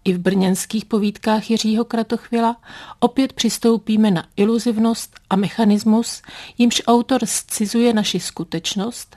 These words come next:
převrací naši víru a upozorňuje na to, čím pokračuje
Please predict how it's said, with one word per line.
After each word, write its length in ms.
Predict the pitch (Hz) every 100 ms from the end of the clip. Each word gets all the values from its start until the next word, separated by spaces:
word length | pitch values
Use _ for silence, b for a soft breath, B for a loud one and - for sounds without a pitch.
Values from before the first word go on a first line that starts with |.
| _
převrací 640 | - 208 190 190 180 - 196
naši 340 | 202 - 220
víru 420 | 196 202 208 226 - B B B
a 160 | - -
upozorňuje 720 | 196 240 226 277 262 262 233
na 180 | 190 165
to, 320 | - 185 190 - -
čím 260 | - 196
pokračuje 600 | 175 175 202 196 - 214